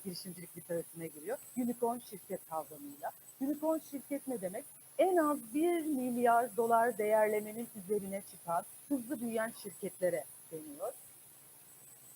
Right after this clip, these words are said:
Pitcairn. İki bin on yılında kurulup iki bin on yedi yılında Türkiye'nin ilk unicorn'u olmayı başarmıştır. Dar Şahin kurmuştur kendisini.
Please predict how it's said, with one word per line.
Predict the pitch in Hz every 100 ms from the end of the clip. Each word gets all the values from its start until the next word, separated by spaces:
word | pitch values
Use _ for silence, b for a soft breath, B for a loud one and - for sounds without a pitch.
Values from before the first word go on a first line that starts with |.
| - - - - - - -
Pitcairn. | 294 - - 190 151 - - - - - - - - - - - -
İki | 269 - 254
bin | 294 277
on | 262 277
yılında | 240 202 190
kurulup | 185 190 190 240
iki | - 262
bin | 254 -
on | 254
yedi | 277 220 196
yılında | 185 175 175 196 277 - - - - - - - -
Türkiye'nin | 262 247 240 240
ilk | 285 285
unicorn'u | 226 220 - 214 214
olmayı | 202 202 208 202
başarmıştır. | 202 - 190 175 165 - 208 - - - - - - -
Dar | 226 240
Şahin | 240 240 233 202 156 - - -
kurmuştur | 180 160 156 - -
kendisini. | 185 156 160 - 170 180 294